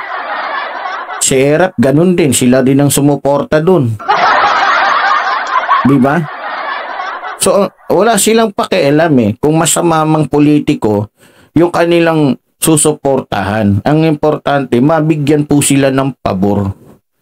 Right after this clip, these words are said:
Kaya tignan nyo dyan, maging, mag-, mga, maging sa mga, ano, matataas na posisyon. Tignan nyo, mga iglesia yan, maniwala kayo sa akin. Bihira lang po. Kaya nga po matalino itong ating Pangulo,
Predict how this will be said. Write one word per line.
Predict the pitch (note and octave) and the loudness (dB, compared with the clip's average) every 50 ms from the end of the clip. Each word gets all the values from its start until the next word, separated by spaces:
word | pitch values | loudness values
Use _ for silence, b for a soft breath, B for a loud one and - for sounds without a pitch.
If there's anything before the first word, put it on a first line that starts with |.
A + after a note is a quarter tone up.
| _ _ _ _ _ - | _ _ _ _ _ -2
Kaya | - E3 F#3 - | -2 -2 0 0
tignan | - F3 F3+ F#3 F#3 F3+ | -2 0 2 2 4 4
nyo | F3 E3+ D#3 | 2 2 2
dyan, | D3+ C#3+ C3+ | 2 2 2
maging, | C#3+ D3 C#3+ D3+ D3+ | 2 2 2 4 4
mag-, | D3+ D#3 D3+ D3 D#3 C#3 C#3 | 4 2 2 2 2 2 2
mga, | D3 D3+ D3 D3+ D3 D3 | 2 4 4 4 4 4
maging | D3+ D3+ C#3+ D3+ D3+ D3 | 2 2 2 2 2 2
sa | - D3 | 2 0
mga, | C#3+ D3 C#3+ C#3+ C#3 C#3 C3+ C3 C3 C3 C3 B2+ B2+ B2 A#2+ A2+ A2+ A2+ | 0 2 2 2 2 2 2 2 2 2 2 2 2 2 2 2 2 2
ano, | A2 G#2 G2+ | 2 2 2
matataas | G#2 A#2 - - C3 - - B2+ B2+ B2 - - B2 | 0 0 0 -2 -4 -2 -2 -2 -2 -2 -2 0 0
na | B2 A#2+ A#2 A#2 A2+ G#2 | 2 2 2 0 -2 -2
posisyon. | - B2 A2 A#2 A2 - - G#2+ G2 F#2+ G2 G2+ _ _ _ _ _ _ _ _ _ - | -2 -2 0 0 0 0 0 0 0 0 -2 -4 _ _ _ _ _ _ _ _ _ -4
Tignan | - C3+ F3 G3+ G3 G3 G3 | -4 0 2 2 4 4 4
nyo, | G3 F#3 E3 C3+ B2 _ _ _ _ _ _ _ _ _ _ _ _ _ - | 4 4 2 0 -2 _ _ _ _ _ _ _ _ _ _ _ _ _ -2
mga | C#3+ D3+ E3 F3 - E3+ | 0 0 2 2 0 0
iglesia | D#3+ D#3 D#3+ D#3+ D#3+ D3+ - E3 | 0 2 2 2 2 0 0 0
yan, | D3+ D3+ C#3+ C3 | 2 2 2 4
maniwala | B2+ B2 B2+ C3+ C3+ C3+ C3 C3 B2+ B2 - | 4 4 4 2 2 2 2 2 0 0 0
kayo | B2+ B2+ A#2+ | 0 0 0
sa | A2 - A2 G#2+ G2+ | 0 0 -2 -4 -4
akin. | - G2 F2 F2 F#2 - _ _ _ _ _ _ _ _ _ _ _ _ - | -4 -6 -8 -8 -12 -16 _ _ _ _ _ _ _ _ _ _ _ _ -2
Bihira | D3 D3+ D3+ D#3 D#3 D#3 D#3 D3+ D3+ C#3+ C#3+ | 0 2 4 4 4 4 4 2 2 2 2
lang | C#3 C3+ B2+ B2 - | 2 0 0 -2 -2
po. | - A#2+ - - _ _ _ _ _ _ _ _ _ | -2 -4 -4 -6 _ _ _ _ _ _ _ _ _
Kaya | - D3+ D#3+ F3+ F3+ F3 | -2 0 2 2 2 2
nga | F3+ F3 F3 F3+ F3+ | 2 2 0 0 0
po | - F3 F3 | 0 0 0
matalino | E3+ E3+ - - D#3+ E3 E3 E3+ E3+ E3+ E3 D3+ C3+ | 0 0 0 -2 0 2 2 2 4 4 2 2 2
itong | C3+ B2+ - D3 C#3+ C#3+ | 2 0 0 0 2 2
ating | C#3+ C#3+ - D3+ D3 C#3 | 0 0 0 0 -2 0
Pangulo, | - - C#3+ D3 D3 D3+ D3 C3 A2+ G#2+ G#2 G2 G2+ | 0 0 2 2 4 4 4 4 2 2 0 -2 -2